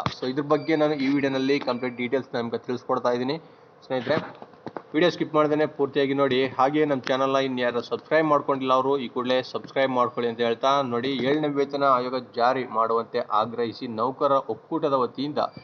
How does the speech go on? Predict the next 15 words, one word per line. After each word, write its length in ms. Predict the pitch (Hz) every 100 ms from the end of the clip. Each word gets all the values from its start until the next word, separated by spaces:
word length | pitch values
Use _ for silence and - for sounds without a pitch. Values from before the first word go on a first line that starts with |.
| - - - 113
ಜಮಖಂಡಿಯಲ್ಲಿ 800 | 131 160 170 151 147 139 147 147
ತಹಸೀಲ್ದಾರ್ 640 | 147 123 123 143 135 143
ಸದಾಶಿವ 580 | - 127 135 131 143 143
ಮೊಕ್ಕಜಿ 600 | 131 120 - 139 117 131 - - - -
ಅವರಿಗೆ 300 | 117 127 147
ಮನವಿಯನ್ನ 640 | 131 104 123 143 139 131
ಸಲ್ಲಿಸಲಾಗಿದೆ. 800 | 127 123 120 120 113 123 123 98 - - - - - - - - - - - - - - - - - - -
So, 200 | 170 165
ಪ್ರತಿಯೊಂದು 360 | 151 147 160
ಜಿಲ್ಲೆನಲ್ಲೂ 600 | 151 - 147 165 160 156 151
ಕೂಡ 180 | 151
ಇದೇ 300 | 147 135 127
ರೀತಿ 260 | 139 135 139
ನಡೀತಾ 440 | 117 117 139 143
ಇದೆ. 360 | 120 104 107